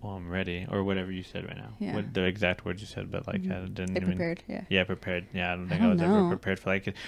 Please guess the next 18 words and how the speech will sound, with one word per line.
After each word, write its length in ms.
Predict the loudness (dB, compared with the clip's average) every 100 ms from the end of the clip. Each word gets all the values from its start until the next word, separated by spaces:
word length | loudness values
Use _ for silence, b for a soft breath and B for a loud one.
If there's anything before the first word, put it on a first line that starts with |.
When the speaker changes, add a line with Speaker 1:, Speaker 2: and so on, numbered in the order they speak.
| B
Speaker 1:
Well, 200 | 10 10 10
'cause, 420 | 6 6 4 2 12
Speaker 2:
You 160 | 12
Speaker 1:
so 100 | 12
Speaker 2:
s-, 100 | 8 8
you 160 | 12 12
Speaker 1:
we 140 | 12
Speaker 2:
s-, 40 | 10
Speaker 1:
dated 540 | 8 8 6 4 2
when 200 | 4 8
we 40 | 8
were 40 |
Speaker 2:
Yeah. 140 | 8 6
Speaker 1:
in 60 | 4
high 200 | 6 4
school, 420 | 2 0 2 0
and, 360 | 2 4 4 0
uh, 60 | -6